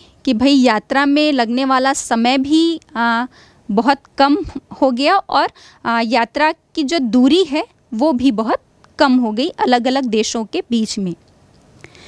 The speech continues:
व्यापार क्या-क्या किया जाता है इस नहर मार्ग के माध्यम से, तो हम देख रहे हैं जो यूरोप है वो मशीनों का, लोहे के जो सामान हैं या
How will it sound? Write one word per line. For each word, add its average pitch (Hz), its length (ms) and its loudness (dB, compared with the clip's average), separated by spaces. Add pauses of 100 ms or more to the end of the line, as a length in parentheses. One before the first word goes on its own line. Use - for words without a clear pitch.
(380)
व्यापार 285 520 4
क्या-क्या 285 440 0
किया 240 260 0
जाता 220 360 -2
है 277 160 -2
इस - 280 -4
नहर 240 300 0
मार्ग 214 320 -2
के 330 160 -8
माध्यम 220 460 0
से, 175 240 -10 (1300)
तो 247 60 4
हम 233 200 4
देख 269 260 2
रहे 294 140 2
हैं 277 200 2 (680)
जो 254 200 4
यूरोप 269 500 4
है 349 260 -2 (340)
वो 339 420 2
मशीनों 285 600 2
का, 302 400 0 (120)
लोहे 254 440 0
के 320 140 -4
जो 294 140 -2
सामान 269 440 0
हैं 277 240 0
या 285 260 0